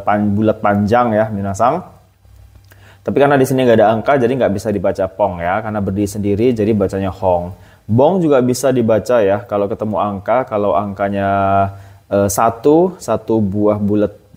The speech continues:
panjang itu ipong, kedua nih hong, sambang, sambong. Kalau tiga buah, sambong. Ini cocok ya. Jadi, tapi karena ini berdiri sendiri, nggak bisa ya, dibacanya cuma hong saja. Hang ini jauh ya, sangat salah ya.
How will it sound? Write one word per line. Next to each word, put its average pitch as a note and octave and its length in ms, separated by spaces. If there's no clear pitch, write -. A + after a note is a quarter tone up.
panjang G#2+ 400
itu - 80
ipong, B2 720
kedua A2 320
nih G#2+ 160
hong, C#3 400
sambang, A#2+ 480
sambong. A#2 640
Kalau G2+ 160
tiga G2+ 400
buah, A2 480
sambong. G2 640
Ini G#2 240
cocok - 320
ya. F2+ 80
Jadi, G2 240
tapi - 160
karena D3 160
ini D3 80
berdiri B2+ 240
sendiri, B2 320
nggak A2+ 160
bisa G2+ 240
ya, F#2+ 160
dibacanya F#2+ 320
cuma F#2 240
hong F2+ 240
saja. E2 560
Hang C#3 320
ini C#3 240
jauh A2+ 240
ya, F#2+ 160
sangat F2+ 400
salah D#2+ 320
ya. F#2 140